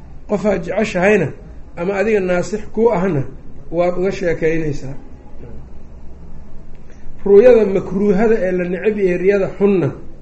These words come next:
aadaabteedu way badan tahay iyada. Kow waxa ay tahay, attacawudu min sharrihaa. Ilaahay horta inaad sharteeda ka magan gasho.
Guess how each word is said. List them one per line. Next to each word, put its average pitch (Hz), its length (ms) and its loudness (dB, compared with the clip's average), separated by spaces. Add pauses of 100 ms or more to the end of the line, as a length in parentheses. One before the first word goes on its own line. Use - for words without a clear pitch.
(380)
aadaabteedu 180 640 4
way 170 120 0
badan 175 320 2
tahay 151 240 -2
iyada. 143 220 0 (400)
Kow 226 260 8
waxa 190 260 0
ay 185 180 0
tahay, 180 260 0
attacawudu 185 580 0
min 165 120 -2
sharrihaa. 151 560 -4 (600)
Ilaahay 190 300 4
horta 180 160 -6
inaad 175 180 -4
sharteeda 160 400 -6
ka 156 100 -4
magan 143 320 0
gasho. 127 240 -6